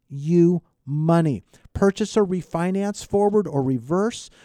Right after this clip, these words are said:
whether it's a conforming loan under one hundred or what's a loan up into the millions, whether it's commercial property, whether it's hard money, money you need for a Band-Aid of an item that you have going on that you needed for eighteen months, twelve months, six months.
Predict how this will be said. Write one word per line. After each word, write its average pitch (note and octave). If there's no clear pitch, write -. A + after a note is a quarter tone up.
whether C3+
it's B2+
a C3
conforming F#3+
loan E3
under D3
one C3
hundred G#3
or D3
what's C#3+
a C3
loan D#3+
up E3+
into F#3
the F#3
millions, E3
whether F#3
it's F3+
commercial G3+
property, C#3+
whether D#3+
it's -
hard F#3+
money, D3+
money F#3
you F#3+
need F#3+
for F#3+
a F3+
Band-Aid F#3+
of D3
an D#3
item F#3
that D#3+
you E3+
have E3+
going E3
on F#3
that D#3+
you D#3
needed E3+
for -
eighteen F3+
months, D3+
twelve G3
months, D#3+
six -
months. D3